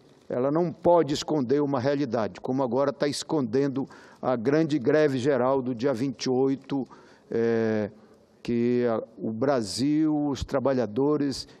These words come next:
e o povo começa a reagir com esse estado de coisa. E a grande imprensa esconde para os brasileiros a real situação, é, da reação do povo brasileiro.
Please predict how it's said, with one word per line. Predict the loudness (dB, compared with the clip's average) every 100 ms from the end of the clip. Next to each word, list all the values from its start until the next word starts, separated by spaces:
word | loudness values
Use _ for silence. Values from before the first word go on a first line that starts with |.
| _
e | -2
o | -2
povo | 0 0 0 -2
começa | -2 0 2 2 2
a | 0
reagir | 2 2 2 0 -4
com | -2 -4
esse | -4
estado | -6 -4 -2 -2
de | -6
coisa. | -4 -4 -4 -8 -16 -10
E | -2
a | 0
grande | 2 0 0 -4 -10 -4
imprensa | -4 0 0 0 -2 -4 -4
esconde | -6 -6 0 2 4 2 -8 -18 -20 _ _ _ -20 _ _ _ _ _ _ _ _
para | 0 4 4
os | 2 0
brasileiros | 0 0 2 0 0 0 -4 -8 -18 -20 -4
a | -2
real | 2 2 0
situação, | -2 -4 -4 -2 -2 -2 -2 -4 -14 -20 -10
é, | -2 0 2 0 -2 -6 -6
da | -2 0
reação | 2 0 0 -2 0 0 -4 -12 -20 -4
do | -2
povo | 0 0 2
brasileiro. | 0 0 -2 -4